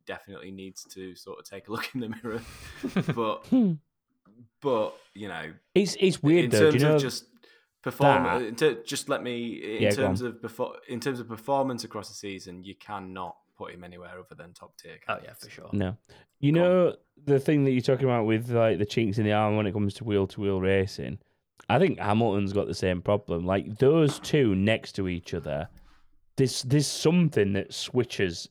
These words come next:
Speaker 3: in both of them. And it's like, "I'm gonna give no quarter to this guy." Like, it's,
Speaker 2: Mm-hmm.
Speaker 3: it's personal. It is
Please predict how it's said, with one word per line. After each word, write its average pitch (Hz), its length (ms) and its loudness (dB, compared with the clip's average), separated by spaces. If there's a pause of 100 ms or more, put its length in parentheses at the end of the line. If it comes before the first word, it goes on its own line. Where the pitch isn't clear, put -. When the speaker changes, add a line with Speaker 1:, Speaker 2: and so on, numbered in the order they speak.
Speaker 3:
in 104 200 2
both 107 340 2
of 92 140 -10
them. 82 220 -6 (500)
And 113 140 4
it's - 180 -4
like, 120 400 4 (320)
"I'm 131 140 4
gonna 120 140 4
give 110 140 -2
no 104 180 2
quarter 101 480 4
to - 160 -10
this 92 200 -4
guy." 92 320 0
Like, 123 280 2
it's, 120 220 -2
Speaker 2:
Mm-hmm. 92 180 -16
Speaker 3:
it's 127 160 -4
personal. 104 720 0 (180)
It 113 140 0
is 117 140 0